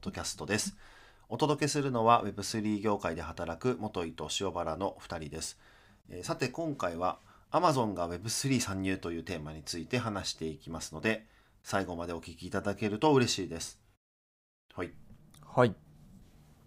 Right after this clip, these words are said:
Speaker 1: あの巨人がは-、参入ですか。
Speaker 2: っていう噂というか、ニュースというか、流れてましたね。
Speaker 1: はいはい、出てましたね。
Speaker 2: はい。
Speaker 1: ええ、ええ、ええ。
Speaker 2: 意外とガーファ取り上げるの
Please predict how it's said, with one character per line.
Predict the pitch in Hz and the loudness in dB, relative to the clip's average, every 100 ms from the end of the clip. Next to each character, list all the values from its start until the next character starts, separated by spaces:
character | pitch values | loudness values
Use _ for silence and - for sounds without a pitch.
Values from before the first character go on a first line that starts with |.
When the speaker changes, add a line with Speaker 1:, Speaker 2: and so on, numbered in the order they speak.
| - - _ - - | -20 -20 _ -20 -14
Speaker 1:
あ | 90 | -10
の | 92 | -8
巨 | 92 95 | -6 -6
人 | 90 95 | -4 -4
が | 92 | -4
は-、 | 87 92 | -4 -6
参 | - 98 95 | -2 -2 -2
入 | 90 | -4
で | 87 | -4
す | - | -4
か。 | 62 - - - - - - | -6 -8 -18 -20 -20 -20 -20
Speaker 2:
っ | - | -2
て | 117 | 0
い | 101 | 0
う | 98 98 95 - - - - | -2 -4 -6 -8 -18 -20 -6
噂 | 110 98 - 98 | 0 0 2 0
と | - 95 | 2 0
い | 92 | 0
う | |
か、 | - - 76 - - - - - | -2 -6 -6 -8 -16 -20 -20 -8
ニ | 98 | -4
ュ | |
ー | 92 | -4
ス | |
と | - 80 | -4 -4
い | 82 | -4
う | - | -6
か、 | - - - - - - - | -6 -8 -10 -20 -20 -20 -2
流 | 98 | 2
れ | |
て | 95 | 4
ま | |
し | 92 | 2
た | 85 | 0
ね。 | |
Speaker 1:
は | |
い | 80 | -2
は | |
い、 | |
出 | 98 | -2
て | - | -2
ま | 65 76 | -2 -4
し | |
た | - | -6
ね。 | 131 80 | -10 -10
Speaker 2:
は | - 98 92 - | 0 0 0 -4
い。 | - - - | -14 -20 -8
Speaker 1:
え | 95 78 78 69 | -6 -4 -8 -10
え、 | |
え | - | -12
え、 | |
え | - - - - - - - - | -16 -20 -20 -20 -20 -20 -20 -20
え。 | - - - - - - - - - - - | -20 -20 -20 -20 -20 -20 -20 -20 -20 -18 -4
Speaker 2:
意 | 135 | 2
外 | 202 | 4
と | 202 196 196 - - - - - - | 6 6 6 4 -2 -20 -20 -20 0
ガ | 147 190 180 | 10 12 12
ー | |
フ | 160 | 12
ァ | 123 | 8
取 | 110 110 | 8 6
り | |
上 | 107 | 6
げ | 110 | 6
る | 110 | 6
の | 95 - | 4 -2